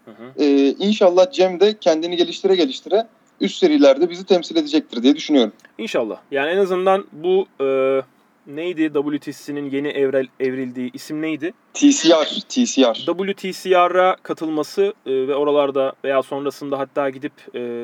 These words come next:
Speaker 1: dört saat yarışları, altı saat yarışları var ya, Salih'in yarıştığı, Salih Yolçu'nun yarıştığı. Öyle bir yarışa
Speaker 2: Endurance
Speaker 1: katılması.
Speaker 2: serileri.
Speaker 1: Evet, endurance serilerine katılması. Hatta bu hafta sonu da yanlış bilmiyorsam,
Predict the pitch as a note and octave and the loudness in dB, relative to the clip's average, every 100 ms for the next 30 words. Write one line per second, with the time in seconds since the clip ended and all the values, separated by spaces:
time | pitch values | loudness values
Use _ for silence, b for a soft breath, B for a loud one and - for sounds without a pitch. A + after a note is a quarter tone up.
0 | A#2 C3 - C3+ B2 B2+ A#2+ - B2 A#2+ | -4 -4 -2 -4 -2 -4 -8 -6 -4 -4
1 | - C3 C#3 C3 - D#3 F3 C#3 - B2 | -4 -6 -6 -8 -8 -8 -6 -6 -4 -2
2 | B2 B2 B2+ A#2 - B2+ A2 A#2+ A#2+ A#2+ | -2 -4 -8 -10 -10 -12 -8 -6 -6 -6
3 | A#2+ - A#2+ A2 A2 A2 - G2+ - b | -10 -10 -10 -8 -10 -12 -12 -14 -14 b
4 | b b b b b B2+ D3 C#3+ C#3 C#3 | b b b b b 0 2 2 0 0
5 | D3 F3+ F3+ C3+ G#3 - - C3 A3 G#3+ | 0 -2 0 -2 -2 -4 -6 -6 -8 -14
6 | _ C#3+ C3 C#3 C#3+ D3+ - C#3+ C#3+ C#3+ | _ -8 -6 -6 -4 -6 -6 -6 -6 -6
7 | C#3 C3+ C#3 C3 - F#3 D3+ - D#3 C#3+ | -6 -6 -6 -8 -6 0 0 2 2 4
8 | D3 - D#3 D#3+ D3+ D3+ C#3 D3 C#3 D3+ | 2 2 -6 -8 -2 0 0 -2 -8 -10
9 | D3+ C#3 - F3+ | -6 -6 -6 -8